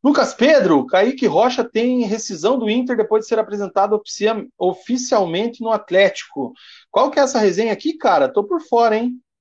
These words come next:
Preciso dar uma olhada aqui, deixa eu dar uma atualizada aqui, que eu tô, tô por fora desse esquema aqui, cara. Preciso dar um F cinco aqui nas páginas aqui pra me, me saber o que eu comento.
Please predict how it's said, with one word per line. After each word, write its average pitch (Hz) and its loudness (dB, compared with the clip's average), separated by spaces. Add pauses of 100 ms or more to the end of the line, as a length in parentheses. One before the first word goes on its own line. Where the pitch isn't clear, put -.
(460)
Preciso 208 -12
dar 220 0
uma 233 -4
olhada 202 2
aqui, 185 -8
deixa 196 -8
eu 196 -2
dar 190 0
uma 185 -2
atualizada 160 0
aqui, - -12
que - -10
eu - -12
tô, 233 -4
tô 226 -4
por 247 -6
fora 208 2
desse 202 -6
esquema 196 -4
aqui, 143 -10
cara. 143 0 (1300)
Preciso - -14
dar 82 0
um 123 0
F - -6
cinco 170 -8
aqui 151 -8
nas 143 -4
páginas 147 0
aqui 123 -6
pra 170 -4
me, 160 -6 (520)
me 131 0
saber 139 2
o 143 2
que 151 -6
eu 147 -6
comento. 127 -4